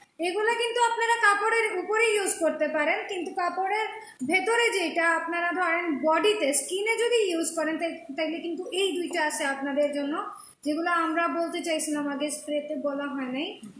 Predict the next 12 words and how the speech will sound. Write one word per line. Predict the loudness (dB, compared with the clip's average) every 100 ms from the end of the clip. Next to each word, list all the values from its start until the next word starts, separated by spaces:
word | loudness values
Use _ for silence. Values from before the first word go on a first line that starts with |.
| -20 _ -20 -8
সেগুলো | -2 0 0 0
হচ্ছে | 0 0
আন্ডার | 2 2 2 4 4
আর্মস, | 2 -2 -4 -8 -8
এগুলোতে | -6 -2 -2 -2
ইউজ | -2 -2 -4 -2
করতে | -2 -2
পারেন, | -2 -4 -6 -6
কালো | -4 0 0 0 -2
দাগ | 0 -2 -2
হবে | -2 -2 0
না, | 0